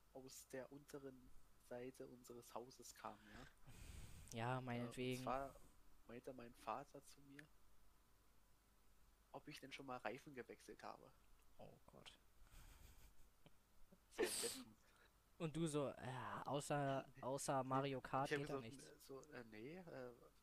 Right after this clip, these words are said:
Speaker 1: dann, dann komm mal raus, meinte so. Und dann, ähm,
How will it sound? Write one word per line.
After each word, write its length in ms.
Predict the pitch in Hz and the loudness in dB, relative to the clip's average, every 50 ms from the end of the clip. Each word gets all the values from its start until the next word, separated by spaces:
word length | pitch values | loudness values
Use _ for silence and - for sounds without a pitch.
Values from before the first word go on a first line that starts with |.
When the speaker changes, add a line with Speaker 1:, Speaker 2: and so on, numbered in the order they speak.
| - - | -20 -18
Speaker 1:
dann, 100 | - 127 131 135 135 - | -16 -16 -16 -18 -12 -10
dann 100 | - 139 | -10 -8
komm 160 | - - 165 156 | -8 -6 0 0
mal 100 | 135 123 | 0 2
raus, 280 | 120 120 117 - - | 0 -2 -4 -6 -8
meinte 240 | 110 110 107 - 110 | -12 -14 -12 -14 -14
so. 120 | 104 110 110 | -12 -12 -14
Und 500 | 107 - - - - - - - - - | -14 -14 -16 -18 -18 -20 -20 -12 -10 -10
dann, 180 | 127 131 139 - - - - - - - - - - - - - | -10 -10 -12 -18 -20 -20 -20 -20 -20 -20 -20 -20 -20 -20 -18 -14
ähm, 340 | 139 139 139 143 143 143 | -14 -12 -12 -10 -10 -10